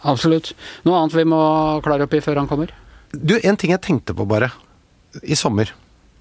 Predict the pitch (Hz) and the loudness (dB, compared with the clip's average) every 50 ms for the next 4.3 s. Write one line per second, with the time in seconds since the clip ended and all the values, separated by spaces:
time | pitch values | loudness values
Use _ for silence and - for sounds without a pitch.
0 | _ _ - - - 143 139 139 139 143 156 156 151 - - - - - 156 123 | _ _ -10 -4 0 2 2 4 4 4 2 2 2 -2 -4 -8 -6 -4 -4 -2
1 | 110 110 120 123 127 135 127 - - - _ _ _ - 117 120 120 117 113 117 | 0 2 2 4 4 2 0 -2 -6 -16 _ _ _ -6 -4 -2 -2 -2 0 0
2 | 117 120 117 110 113 117 - - 120 117 - 127 107 95 92 98 101 107 101 - | 0 2 2 2 0 -2 -2 -4 -4 -2 -2 -2 -2 -2 -2 -2 -2 -2 -4 -6
3 | - _ - - - 104 104 101 - 113 107 120 151 220 - _ _ _ _ _ | -10 _ -12 -6 -2 -2 -2 -2 -2 -2 0 -2 -2 -2 -6 _ _ _ _ _
4 | _ - - 120 170 | _ -4 -2 -2 -2